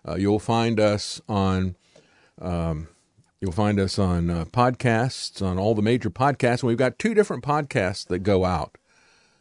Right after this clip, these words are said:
One of them is The David Knight Show, which was always there, but that was locked up and, uh, locked away from me for the first couple of months. Uh, after I left InfoWars, they kept that. I eventually got that back, so now that's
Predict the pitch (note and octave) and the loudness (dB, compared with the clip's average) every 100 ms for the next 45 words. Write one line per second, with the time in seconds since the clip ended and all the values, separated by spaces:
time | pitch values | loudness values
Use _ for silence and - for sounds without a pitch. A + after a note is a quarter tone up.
0 | _ - G#2+ C3 D3+ B2+ A2+ A2+ G#2+ G2+ | _ -2 4 6 6 6 6 4 2 4
1 | G#2 A2 G#2 A2 G#2+ - F2 F#2 F2 F#2+ | 4 6 4 2 0 0 0 0 -2 -2
2 | G2 F#2 F2 F#2+ F2+ E2 F2+ A2+ G2 F#2+ | 0 0 0 -2 -2 -4 -4 -2 -2 0
3 | G2+ A2+ - A2 A2 - - G2 E2+ D#2 | 0 0 2 2 2 -4 -8 -2 -2 -4
4 | F#2+ G2 G2+ F#2 G#2 - F2+ E2+ - F2 | -6 -4 0 2 2 0 0 0 -2 -4
5 | C2+ A2 G2+ - G2+ D#2+ F2+ G2+ F#2+ - | -2 -2 -2 -2 -4 -2 0 0 -2 -8
6 | - - _ _ _ _ _ - E2+ E3 | -14 -14 _ _ _ _ _ -8 -4 -2
7 | E3 - F#2 - F2+ G2 G2+ G#2+ G#2+ G2 | -2 -2 -6 -2 0 0 0 0 -2 -2
8 | D#2+ D#2+ F2+ F2 E2+ D#2+ A2 - E2+ D2 | -4 -4 -6 -8 -10 -4 -4 -4 -4 -6
9 | F2+ _ _ - _ F2+ F2+ F2+ C3+ A2 | -8 _ _ -20 _ -4 -2 0 0 0
10 | G2 G#2 G2+ G#2 F2 C3 A2+ - G2+ F#2+ | 0 0 0 0 0 0 -2 -2 -2 0
11 | F#2+ G2+ | 2 0